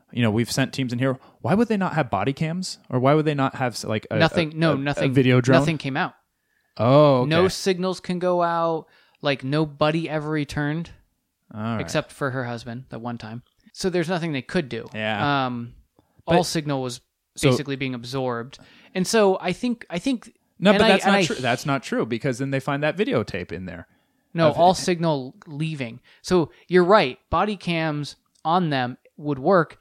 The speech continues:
Speaker 2: if they recorded internally
Speaker 1: Only
Speaker 2: and then they walked them out of the Shimmer. But
Speaker 1: Oh, okay.
Speaker 2: nobody ever got out of the Shimmer.
Speaker 1: See, I didn't catch that.
Speaker 2: Um, except for her husband, but her husband wasn't even really him, and he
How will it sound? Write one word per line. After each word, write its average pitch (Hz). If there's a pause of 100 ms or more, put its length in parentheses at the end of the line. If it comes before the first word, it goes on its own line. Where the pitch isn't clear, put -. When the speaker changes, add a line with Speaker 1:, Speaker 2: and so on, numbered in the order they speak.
(100)
Speaker 2:
if 151
they 151
recorded 147
internally 165
Speaker 1:
Only 143
Speaker 2:
and 156
then 151
they 143
walked 139
them 135
out 135
of 131
the 120
Shimmer. 143 (140)
But 107
Speaker 1:
Oh, 135
okay. 135
Speaker 2:
nobody 190
ever 175
got 160
out 160
of 143
the 139
Shimmer. 147
Speaker 1:
See, 147
I 139
didn't 123
catch 104
that. 87 (220)
Speaker 2:
Um, 147
except 180
for 160
her 147
husband, 165
but 151
her 143
husband 151
wasn't 139
even 131
really 120
him, 123
and 131
he 120